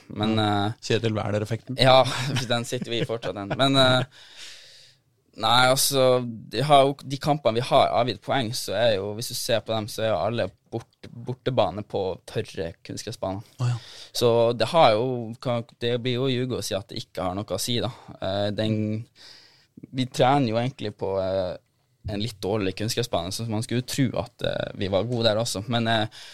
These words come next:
Speaker 1: klart, og det lugger litt mer, eh, og litt mindre bane, så blir det jo, med den fotballen vi spiller, så blir det jo litt vanskeligere på, på kunstgressbaner som er litt mindre.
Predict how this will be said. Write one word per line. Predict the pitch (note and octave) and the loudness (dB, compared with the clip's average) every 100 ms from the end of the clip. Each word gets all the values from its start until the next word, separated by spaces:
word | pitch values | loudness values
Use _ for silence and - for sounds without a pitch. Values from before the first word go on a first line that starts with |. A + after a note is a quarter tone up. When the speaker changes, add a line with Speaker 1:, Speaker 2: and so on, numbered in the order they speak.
| - - | -18 0
Speaker 1:
klart, | B2+ C3+ | 4 6
og | C3+ | 6
det | C#3+ | 4
lugger | D3 D#3+ B2+ | 4 2 0
litt | A#2+ - | 0 2
mer, | C3 A#2 A#2 - C3 | 2 2 0 -12 -12
eh, | - G2 G2 G#2 G#2 G2 - | -4 -2 0 0 -2 -4 -8
og | G#2+ G#2+ G2+ G2+ | -6 -4 -2 -4
litt | G#2+ A#2+ - | -6 -8 -6
mindre | G#2 G#2 | -6 -2
bane, | G2+ G#2+ A#2 F#2+ | 0 0 0 -4
så | - G#2 | -4 -6
blir | G#2 G#2 A2 | -6 -4 -4
det | G2 | -2
jo, | A2 G#2 | -4 -4
med | G2+ G2+ | -2 -2
den | G2+ | -2
fotballen | A2+ - F#2+ | -6 -4 -4
vi | F#2+ | -4
spiller, | - G2+ F2 | -4 -4 -4
så | - | -4
blir | G#2+ G#2 | -4 -4
det | |
jo | F#2 | -2
litt | G#2 - | -4 -4
vanskeligere | - A2+ - - - - | -6 -4 -6 -4 -6 -4
på, | - D2+ C#2+ _ - - - - _ _ _ _ | -4 -4 -6 _ -20 -20 -20 -20 _ _ _ _
på | - G2 E2+ E2 D#2+ - - _ _ | 4 6 6 2 -2 -6 -16 _ _
kunstgressbaner | G#2 G2+ - - D#2+ D#2 | -4 -4 -4 -4 -4 -4
som | - F#2 | -4 -6
er | F#2 | -4
litt | E2+ F2+ | -4 -4
mindre. | G2 - | -4 -4